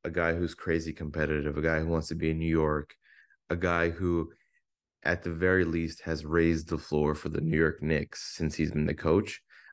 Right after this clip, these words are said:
I think those are all great qualities to have in someone that you want to continue to have. And finally, the biggest reason too is, like, this team is improving, I think, every year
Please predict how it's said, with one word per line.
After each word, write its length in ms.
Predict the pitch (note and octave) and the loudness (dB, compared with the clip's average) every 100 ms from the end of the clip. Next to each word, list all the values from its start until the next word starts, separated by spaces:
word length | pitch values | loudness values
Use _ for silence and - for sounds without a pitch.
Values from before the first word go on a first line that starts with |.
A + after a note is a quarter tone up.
| - | -4
I 120 | F2 | -2
think 220 | E2+ C#3+ | 0 2
those 180 | C#3 F2 | 2 2
are 100 | E2+ | 2
all 240 | - D#2+ | 2 2
great 340 | D#2 - D2+ - | 2 0 -2 0
qualities 380 | D2 D2+ D2+ - | -2 0 -2 -6
to 80 | - | -8
have 200 | D2 C#2+ | -6 -6
in 100 | D2+ | -6
someone 320 | - D#2+ D2+ | -4 -2 -2
that 140 | - | -2
you 120 | D#2 | -2
want 140 | D2+ D2+ | 0 -2
to 80 | D2+ | -4
continue 500 | - - A2 A2 D#2 | -8 -2 4 4 4
to 20 | C#2 | 0
have. 280 | - G1+ - _ - - _ _ _ - | -6 -8 -14 _ -20 -20 _ _ _ 0
And 380 | E2+ D2+ D2+ D2 _ _ _ _ _ _ _ _ | 2 2 0 -6 _ _ _ _ _ _ _ _
finally, 540 | - F3+ B2 - - - _ _ _ _ _ - | 0 4 4 2 -4 -8 _ _ _ _ _ -2
the 80 | F2+ | 2
biggest 400 | G#2 E3 D3 - | 4 4 2 2
reason 280 | D#2+ D#2 | 0 -2
too 240 | D2+ D#3+ F#2+ | -2 0 0
is, 100 | D2+ | 0
like, 220 | D#2 - _ _ _ _ | -2 -4 _ _ _ _
this 100 | D3 | -6
team 220 | C#3+ D#3 | 0 2
is 100 | G#2 | 2
improving, 640 | E2+ D2+ C#3 B2+ D#2+ D2+ E2 _ _ _ _ | 2 0 4 4 4 0 -4 _ _ _ _
I 100 | F2+ | -4
think, 400 | E2 - F#2 - - _ - | 0 2 0 -2 -14 _ -2
every 360 | F#2+ G2 D#2+ | -2 2 2
year 360 | E2+ D2+ - | 4 2 -2